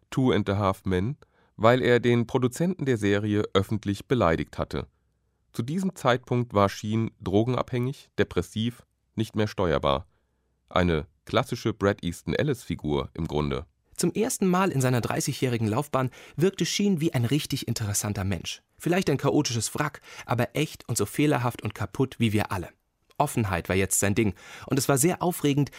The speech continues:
Speaker 2: jemandem dabei zuzusehen, wie er die Feierlichkeit des Promi-Interviews unterlief und als Schwindel entlarvte. Er war roh und ungefiltert und auf einmal die faszinierendste Person in der Medienlandschaft.
Speaker 1: Wenn Alice Charlie Sheen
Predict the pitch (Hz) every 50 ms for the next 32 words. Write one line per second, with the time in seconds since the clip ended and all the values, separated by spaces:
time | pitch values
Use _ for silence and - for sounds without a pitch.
0 | - - - 139 147 156 156 151 143 143 131 131 131 123 - - 202 202 - -
1 | 147 127 139 139 143 139 - - - - - 131 139 - 143 127 120 113 - -
2 | 170 185 185 151 135 - - - 135 127 - 107 - - - - 151 170 170 -
3 | - 135 123 131 117 107 120 120 - - 127 110 - 104 98 117 156 185 175 -
4 | - - - - - 120 - - 104 - - - 113 131 160 143 127 - - 110
5 | - 98 101 98 - - - - - - - _ _ _ _ _ - 131 120 123
6 | 123 110 - 127 139 151 147 - 120 117 - 135 143 131 113 - - - - -
7 | - - - - - _ - - - - - 180 - 170 - - 190 240 285 277
8 | 240 240 240 226 - - - - 135 - - 156 147 - - - 143 139 151 180
9 | 202 190 175 165 - - - 113 - 123 113 - 131 127 127 123 - - - -
10 | 117 117 113 110 113 101 104 98 90 87 87 92 - - - - - - - -
11 | _ _ _ _ _ _ _ _ - 98 104 117 123 123 127 127 - 139 170 196
12 | 196 - - - - - 135 127 131 139 139 135 - - - 139 120 92 78 73
13 | 71